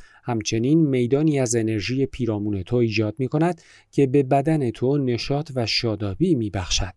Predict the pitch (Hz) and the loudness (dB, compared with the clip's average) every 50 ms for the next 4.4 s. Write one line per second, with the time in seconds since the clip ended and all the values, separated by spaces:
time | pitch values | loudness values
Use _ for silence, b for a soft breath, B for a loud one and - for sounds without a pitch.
0 | _ _ _ _ _ _ _ _ _ _ _ _ _ _ _ _ _ _ _ - | _ _ _ _ _ _ _ _ _ _ _ _ _ _ _ _ _ _ _ -4
1 | 180 190 170 - - 175 170 151 139 143 139 127 - - 170 170 165 160 151 131 | -2 0 0 2 4 4 4 4 4 2 2 0 0 2 2 4 4 4 2 2
2 | 131 131 - 123 120 131 127 120 139 156 147 131 135 123 117 123 117 107 104 98 | 0 2 0 -2 -2 -2 -2 0 0 2 2 2 2 2 2 0 0 0 0 0
3 | - - 104 98 107 113 113 123 135 131 131 156 165 - - 117 104 101 98 95 | 2 2 0 2 0 0 0 2 2 2 2 2 0 0 0 -2 -4 -4 -4 -4
4 | 92 95 98 98 120 151 170 | -4 -4 -2 0 2 2 0